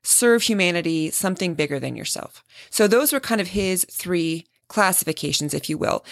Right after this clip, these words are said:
What he maybe went in thinking, which a lot of people, I think, especially in the West would think, is that pleasures, the pleasant life,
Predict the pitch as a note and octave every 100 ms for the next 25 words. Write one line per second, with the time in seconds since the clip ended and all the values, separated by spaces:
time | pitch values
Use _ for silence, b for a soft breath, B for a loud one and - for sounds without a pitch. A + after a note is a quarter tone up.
0 | B B B _ - _ _ G3 A#3+ D#4+
1 | - - D4 C#4+ B3+ A#3+ B3+ B3+ A3 G#3
2 | G#3 G3+ G3+ - C4+ D4+ G3+ F3 B3 -
3 | F#3 F#3+ F#3 G3 - G3+ F#3+ F3+ F#3+ F#3
4 | - F3 F3 - F3 - E3+ E3 - -
5 | E3 - F#3 F3+ F#3 - F#3+ - D3 F3
6 | F3 F#3+ F#3+ F3 F3 - b b _ _
7 | _ - D4+ E4 A#3+ C#3+ E3 F3+ G#3 -
8 | C4 C4+ C4+ F3 D#3 F3 G#3+ -